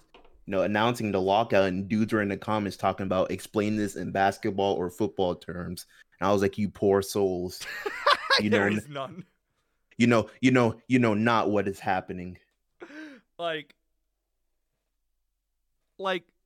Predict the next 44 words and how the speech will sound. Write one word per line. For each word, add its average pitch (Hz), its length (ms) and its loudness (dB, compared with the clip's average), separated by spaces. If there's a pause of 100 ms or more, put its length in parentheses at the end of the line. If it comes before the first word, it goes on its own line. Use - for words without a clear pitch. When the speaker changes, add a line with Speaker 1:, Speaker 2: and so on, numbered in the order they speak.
(720)
Speaker 2:
yeah, 440 240 2
baseball - 480 -2
is - 60 -12
optimized 160 520 -6
to 117 40 -20
be 131 140 -12
rid-, 127 300 -16
like, 160 200 -10
me 381 180 0
and 190 100 -2
you 170 160 -4
are - 100 -10
hyped - 320 -6
for 143 140 -20
the 123 80 -16
Rule 110 340 -18
five 107 240 -20
draft. 104 300 -20
I 285 100 -8
love 226 240 -8
the 151 120 -8 (220)
sport 311 200 -10
that 240 80 -2
has 165 100 -6
two 240 360 -4
drafts. 160 640 -2 (880)
Speaker 1:
It, - 200 -12
it, - 300 -10
it 98 280 -8
does 104 260 2
have 117 200 2
two - 80 -6 (100)
Speaker 2:
Crazy. 110 120 0
Speaker 1:
drafts. 104 560 -2 (240)
Speaker 2:
Crazy. 494 760 -4
I 311 440 -6
Speaker 1:
Two, 381 140 6
Speaker 2:
love 359 160 2
it. 233 160 -4
Speaker 1:
two, 147 260 6 (240)
two 160 200 4
potentially 139 640 0
never-ending 117 720 0
drafts. 92 640 -4